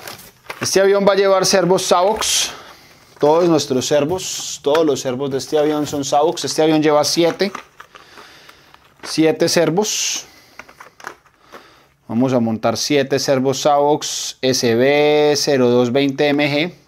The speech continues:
Muy buen servo para este avión. Perfecto.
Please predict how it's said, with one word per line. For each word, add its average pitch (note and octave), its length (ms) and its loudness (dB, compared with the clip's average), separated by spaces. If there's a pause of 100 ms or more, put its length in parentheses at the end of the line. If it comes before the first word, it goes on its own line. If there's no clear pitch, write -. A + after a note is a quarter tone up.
(720)
Muy C#3 240 0
buen C#3 240 0
servo C3+ 320 -2
para A#2 160 -2
este C3+ 220 -4
avión. D3 300 0 (300)
Perfecto. C#3+ 560 -6